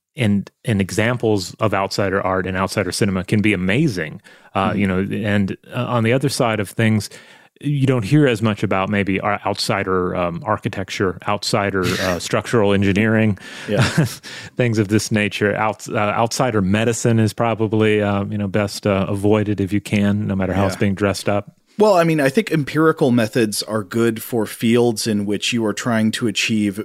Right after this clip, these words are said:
Speaker 2: very clearly specified goals, certain kinds of outcomes, and get them as reliably as possible. And empirical methods are, are less important in fields where you're more, you're just trying to be expressive or be creative and see what kind of emergent results come out.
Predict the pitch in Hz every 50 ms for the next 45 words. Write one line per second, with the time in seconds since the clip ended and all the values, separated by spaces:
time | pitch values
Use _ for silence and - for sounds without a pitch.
0 | - - 107 98 95 110 117 113 120 123 120 117 113 113 110 110 107 - _ -
1 | - - 123 110 110 110 107 101 95 - - - - 107 95 - - 107 - -
2 | 98 92 87 80 92 98 101 95 82 71 65 76 80 95 101 - - - - 113
3 | 104 - 98 98 98 - - - - 117 113 107 104 101 98 98 92 - 95 -
4 | - 110 110 107 107 - - - 110 95 92 95 92 92 104 98 95 104 95 -
5 | - 104 98 95 92 92 - 107 101 98 98 95 95 92 90 82 95 92 87 82
6 | - - - 160 160 139 - 143 123 104 104 101 101 - - - - - - -
7 | _ - 127 123 123 117 113 - 160 160 147 - 147 135 127 120 113 - 123 113
8 | 107 117 110 104 104 107 - 110 113 107 104 113 120 127 - - 131 113 113 -
9 | 123 110 95 - 107 104 101 92 - - 113 104 104 101 98 98 98 98 - _
10 | _ _ _ _ - - - 123 113 113 107 104 101 104 - 110 107 107 104 104
11 | 104 98 101 101 101 107 95 92 85 - - 104 107 98 - 101 - - - -
12 | 117 113 113 107 98 - 107 95 87 - 117 113 110 104 98 92 - - - -
13 | 117 120 - - 98 90 87 98 98 95 87 87 107 107 101 - - - 101 95
14 | 98 101 104 101 98 92 87 92 92 90 - - 113 101 95 92 - - 110 98
15 | 95 95 90 - - 113 101 98 98 101 104 104 - 98 98 95 - 101 101 98
16 | 92 98 101 95 92 - - - - - - 87 85 101 120 90 69 64 55 -
17 | -